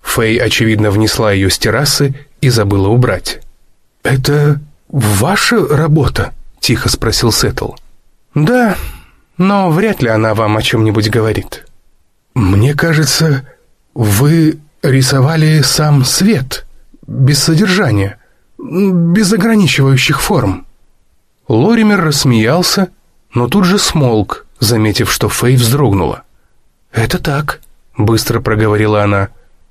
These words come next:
«Вы почувствовали? Вы пытались сами?» На лицо Сеттла легла печальная улыбка.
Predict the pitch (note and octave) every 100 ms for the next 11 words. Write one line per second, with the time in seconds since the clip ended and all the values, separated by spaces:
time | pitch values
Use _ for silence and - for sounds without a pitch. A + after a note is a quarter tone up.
0 | _ - A2+ B2+ B2+ C3 - - F#3+ C3
1 | A2 - - - - B2 D#3+ D#3 - C#3+
2 | D#3+ D3 B2+ - A#3+ A3+ C3 C3 - _
3 | _ _ _ - G#2+ A2 A#2+ F#3 F3+ G#3
4 | F#3 F#3 E3 C3 D3 D#3+ - - C3 B2
5 | B2 B2+ A#2 - - -